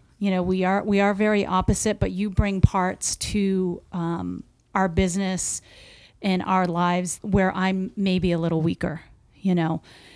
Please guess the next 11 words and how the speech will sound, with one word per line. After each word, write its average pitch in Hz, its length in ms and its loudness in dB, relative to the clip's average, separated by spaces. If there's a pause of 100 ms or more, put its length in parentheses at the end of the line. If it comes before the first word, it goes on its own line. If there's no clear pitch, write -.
(120)
So 208 200 0
I, 185 280 2
that 208 320 2
inspires 170 500 0
me, 175 140 0
is 165 120 -2
the 175 100 0
talents 180 540 -2
that 175 180 -4
you 185 160 2
have 170 500 -2